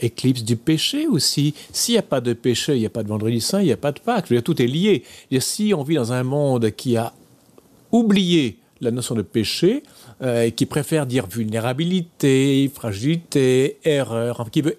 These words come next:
édulcorer tout cela, ça se répercute évidemment sur la fête pascale qui est devi-, qui devient également une fête purement, euh, euh, édulcorée, purement, euh, presque banale.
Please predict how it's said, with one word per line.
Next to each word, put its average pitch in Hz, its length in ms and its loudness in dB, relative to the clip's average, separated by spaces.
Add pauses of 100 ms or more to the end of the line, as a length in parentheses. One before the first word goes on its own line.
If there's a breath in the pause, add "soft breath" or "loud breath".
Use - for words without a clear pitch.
édulcorer 143 520 -2
tout 107 140 -10
cela, 202 240 -2 (300 loud breath)
ça 139 140 -2
se - 100 -2
répercute 123 540 -2
évidemment 123 500 -2
sur 208 500 2
la 123 160 -4
fête 123 240 -6
pascale 175 460 -4
qui - 100 -2
est 117 60 2
devi-, 113 300 -2 (220 loud breath)
qui 127 80 -4
devient 117 180 2
également 127 280 0
une 123 120 0
fête - 300 -4
purement, 123 500 0
euh, 101 80 -2 (540 loud breath)
euh, 104 300 -12 (140)
édulcorée, 127 680 2
purement, 123 560 -2
euh, 95 440 -2 (320)
presque 110 240 -2
banale. 135 420 -2